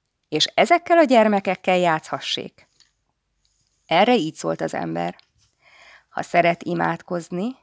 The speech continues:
tanul, és jól viseli magát, ő is jöjjön ide a kertbe, sőt, Fülöpke és Jost is. Ha együtt mindnyájan eljönnek, nekik is lesz fütyülőjük, dobjuk, lantjuk,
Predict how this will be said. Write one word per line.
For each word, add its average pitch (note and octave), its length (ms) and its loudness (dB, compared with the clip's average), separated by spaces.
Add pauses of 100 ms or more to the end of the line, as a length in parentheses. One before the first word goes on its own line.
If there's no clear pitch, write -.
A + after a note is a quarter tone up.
(500)
tanul, D#3+ 480 -2 (600)
és - 280 -6
jól F3+ 300 2
viseli E3+ 440 -2
magát, D3+ 580 -8 (580)
ő F#3+ 160 6
is D#3 300 -2
jöjjön E3 400 0
ide F3 220 2
a F3+ 120 2
kertbe, F3 520 0 (840)
sőt, D#3 280 -4
Fülöpke - 640 0 (360)
és - 240 -4
Jost F#4 340 2
is. - 360 -8 (1120)
Ha - 120 0
együtt - 380 2
mindnyájan E3+ 520 2
eljönnek, G#3+ 720 0 (200)
nekik G3 460 2
is - 160 -8
lesz - 220 -12
fütyülőjük, A#3+ 840 0
dobjuk, F3+ 600 -2
lantjuk, F3 520 0